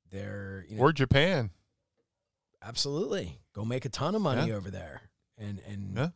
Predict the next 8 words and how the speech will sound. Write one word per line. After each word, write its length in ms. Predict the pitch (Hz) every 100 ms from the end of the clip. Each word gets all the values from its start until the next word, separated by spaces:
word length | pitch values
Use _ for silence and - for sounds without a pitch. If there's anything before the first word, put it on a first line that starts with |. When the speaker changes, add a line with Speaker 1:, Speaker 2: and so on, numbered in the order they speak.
| _ _ _ _ _ _ _ _ -
Speaker 1:
just 160 | 107
get 140 | 127 98
better 280 | 117 123
and 100 | 117
better. 420 | 113 139 131 - -
Um, 640 | 113 110 110 104 101 92 82 _ _ _ _ _ _ _ _ _ _ _ _ _ _ _ -
yeah. 200 | 156 202 - _ _ _ _ _ _ _ _ _ _ _ _
Um, 640 | 104 113 110 110 107 107